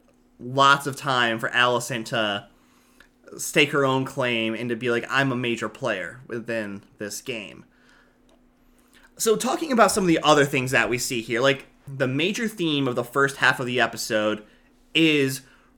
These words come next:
Rhaenyra dealing with the repercussions of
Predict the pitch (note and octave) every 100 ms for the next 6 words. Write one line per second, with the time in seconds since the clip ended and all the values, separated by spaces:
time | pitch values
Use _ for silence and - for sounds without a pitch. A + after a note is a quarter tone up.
0 | B2+ C#3 B2 C3+ C#3 D3 D3+ C#3 A#2+ C#3
1 | C#3 C3+ C3+ A#2+ C3+ B2+ A#2+ A2 B2 C3
2 | B2 - C#3+ C3 C3 A2+ A2+ - B2+ A#2+
3 | A2+ A2